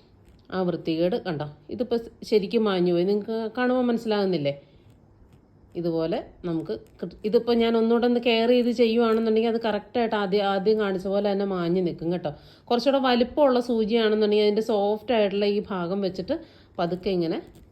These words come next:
തട്ടി വിട്ട് കൊടുത്തു കഴിഞ്ഞ് കഴിഞ്ഞാൽ ഇവിടെ നല്ലോണം കറക്റ്റായിട്ട് കിട്ടി. ഇനി നമുക്ക് ഇതൊന്ന് ട്രൈ ചെയ്ത് നോക്കാം. കണ്ടോ,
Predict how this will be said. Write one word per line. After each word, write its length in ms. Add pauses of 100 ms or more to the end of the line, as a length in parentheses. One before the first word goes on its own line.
തട്ടി 300
വിട്ട് 180
കൊടുത്തു 320
കഴിഞ്ഞ് 200
കഴിഞ്ഞാൽ 220
ഇവിടെ 220
നല്ലോണം 400
കറക്റ്റായിട്ട് 600
കിട്ടി. 240
ഇനി 180
നമുക്ക് 240
ഇതൊന്ന് 300
ട്രൈ 140 (120)
ചെയ്ത് 200
നോക്കാം. 240 (2250)
കണ്ടോ, 200